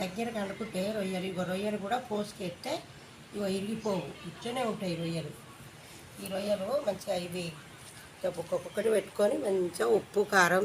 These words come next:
తగ్గట్టు ఉంటది. మంచిగా తినచ్చు, రెండు పూటలు తినచ్చు, ఒక రోజు తినచ్చు ఇది మొత్తం. సరేనా మరి? ఈ అమ్మ చేసిన కూర, ఈ రొయ్యల తావటల కూర,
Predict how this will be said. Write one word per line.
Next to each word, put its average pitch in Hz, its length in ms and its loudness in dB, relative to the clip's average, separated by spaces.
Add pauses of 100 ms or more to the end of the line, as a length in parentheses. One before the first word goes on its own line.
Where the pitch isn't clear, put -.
తగ్గట్టు 175 440 2
ఉంటది. 190 320 4 (760)
మంచిగా 185 400 4
తినచ్చు, 180 440 4 (1900)
రెండు 175 220 2
పూటలు 226 340 6
తినచ్చు, 226 340 8 (100)
ఒక 202 180 4
రోజు 175 240 6
తినచ్చు 190 380 6
ఇది 160 160 0
మొత్తం. 160 300 2 (1160)
సరేనా 196 420 8
మరి? 240 160 6 (220)
ఈ - 20 8 (160)
అమ్మ 202 120 4 (120)
చేసిన 233 300 6 (120)
కూర, 214 220 4 (880)
ఈ - 20 4 (140)
రొయ్యల 226 280 6 (100)
తావటల 226 380 6 (120)
కూర, 208 180 -4